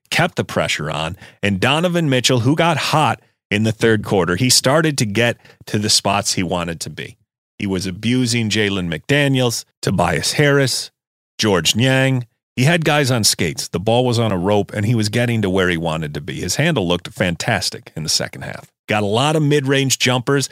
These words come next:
got fouled on a three-point shot by Jalen McDaniels. Hell, in that second half, he banked in a three-pointer against Tobias Harris. Poured in sixteen points in the fourth quarter to get it all the way down to four points.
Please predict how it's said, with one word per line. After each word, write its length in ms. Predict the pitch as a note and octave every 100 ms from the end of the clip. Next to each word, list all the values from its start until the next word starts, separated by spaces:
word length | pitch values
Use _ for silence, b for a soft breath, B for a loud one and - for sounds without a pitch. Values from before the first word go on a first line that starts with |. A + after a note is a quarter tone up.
| B
got 160 | G#2 G#2
fouled 480 | - A2+ C3 C#3+ D3
on 100 | C3+
a 80 | B2+
three-point 560 | B2 B2+ - A#2+ B2
shot 320 | - A#2+ C3
by 140 | G2+ F#2
Jalen 400 | G#2 A2+ A#2 G#2
McDaniels. 520 | - A2 A2+ A#2 B2 B _ _ _
Hell, 200 | E3 C#3+ -
in 100 | C#3+
that 160 | D#3+
second 320 | - E3 D3+ B2+
half, 240 | C3 A#2
he 120 | F3
banked 460 | C3 - C3+ F3 -
in 120 | B2
a 60 | G2+
three-pointer 720 | - G#2+ F2+ G#2+ F2 C#2+ - _ _ -
against 340 | G2+ A2 -
Tobias 440 | G#2 G2 F2 D#2 -
Harris. 400 | D#2 - - - _ _
Poured 280 | - F3+ F#3+
in 140 | D#3
sixteen 600 | C#3 - F3+ - - D#3+
points 380 | C#3 C3 C3+ -
in 60 | G#2+
the 60 |
fourth 360 | - C3 B2+ -
quarter 240 | B2 A#2+
to 100 | A2+
get 180 | C#3 B3
it 120 | B3+ -
all 220 | F#3+ G#3+
the 100 | G3+
way 140 | F#3
down 300 | E3 D#3+ D#3+
to 80 | C#3+
four 260 | - D3+ C#3+
points. 460 | - A2+ A2 -